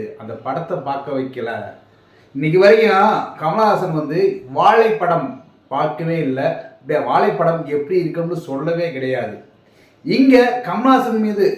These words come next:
குற்றம் சொல்ல முடியாது, ஏன்னா அவரை அழைத்து வாழைப்படத்தை திரையிட்டு காட்டியிருந்தா அதுக்கான ஒரு விமர்சனத்தை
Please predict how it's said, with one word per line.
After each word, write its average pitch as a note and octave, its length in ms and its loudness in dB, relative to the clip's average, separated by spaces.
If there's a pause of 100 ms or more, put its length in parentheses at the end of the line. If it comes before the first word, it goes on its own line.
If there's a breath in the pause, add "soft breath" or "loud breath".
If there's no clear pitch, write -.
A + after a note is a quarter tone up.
(200)
குற்றம் E3 320 -4
சொல்ல E3+ 220 0
முடியாது, C#3 380 -2 (240)
ஏன்னா E3+ 180 2 (320)
அவரை C#3+ 220 -2 (120)
அழைத்து G3 480 2 (380)
வாழைப்படத்தை C#3+ 680 -4 (220)
திரையிட்டு E3 400 -6 (100)
காட்டியிருந்தா B2+ 540 -6 (140)
அதுக்கான G3 360 -4 (140)
ஒரு D3 140 0
விமர்சனத்தை D3+ 600 -4